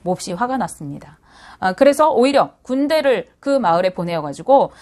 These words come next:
자신의 종들을 살인한 자들을 모두 진멸하고 그리고 그 마을을,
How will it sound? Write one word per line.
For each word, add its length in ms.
자신의 400
종들을 440
살인한 420
자들을 640
모두 320
진멸하고 840
그리고 560
그 120
마을을, 680